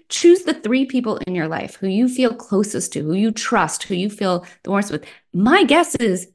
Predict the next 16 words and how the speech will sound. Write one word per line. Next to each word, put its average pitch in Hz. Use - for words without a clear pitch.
you 226
have 247
conflict -
with -
them, -
right? -
This 277
is 349
part 247
of 180
being 180
in 185
relationship 208
with 254
other 254
people. -